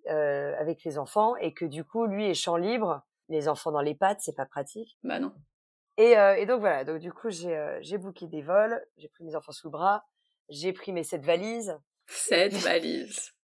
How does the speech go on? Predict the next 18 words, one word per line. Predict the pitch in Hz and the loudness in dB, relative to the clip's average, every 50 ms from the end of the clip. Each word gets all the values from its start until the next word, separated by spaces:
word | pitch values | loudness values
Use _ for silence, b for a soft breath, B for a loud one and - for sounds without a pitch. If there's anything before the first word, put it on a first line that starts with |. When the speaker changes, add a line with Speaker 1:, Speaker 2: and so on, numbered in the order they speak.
| _ _ _ _ | _ _ _ _
Speaker 1:
<laughs> | - - - - - - - - 277 208 247 - - - _ - | -20 -20 -20 -18 -16 -16 -8 -6 -2 -2 -2 -2 -4 -14 _ 4
Et | 254 269 | 8 8
on | 269 269 | 8 8
est | 247 247 | 6 2
parti | - - 226 220 220 - - - | 4 4 2 2 2 -2 -2 0
à | 240 | 2
l'aéroport, | 233 233 226 214 196 202 196 - 214 208 220 233 240 233 - - | 4 4 4 4 4 0 -2 0 2 4 6 6 6 4 0 -2
euh, | 156 175 170 165 | -2 -2 -2 -2
pour | 160 _ 196 190 | -4 _ -6 -4
rentrer | 175 180 170 - - - 202 196 208 | -4 -4 -6 -6 -6 -4 -2 -2 0
au | - - | -2 -2
Mexique. | 190 175 170 - - - - _ - - _ _ _ - | -2 -4 -6 -8 -10 -14 -14 _ -20 -20 _ _ _ -6
Donc, | 160 165 156 160 - - - | -4 -4 -4 -4 -6 -2 2
euh, | 170 165 151 151 151 - | 4 4 4 4 2 2
évidemment, | - 185 180 190 180 190 190 190 190 190 190 185 180 | 2 2 0 2 4 4 4 4 4 2 2 0 -2
tu | 170 - - 160 - | -4 -10 -16 -18 -12
te | - 175 | -10 -10
doutes, | 165 160 175 180 180 175 - | -8 -6 -6 -8 -8 -8 -8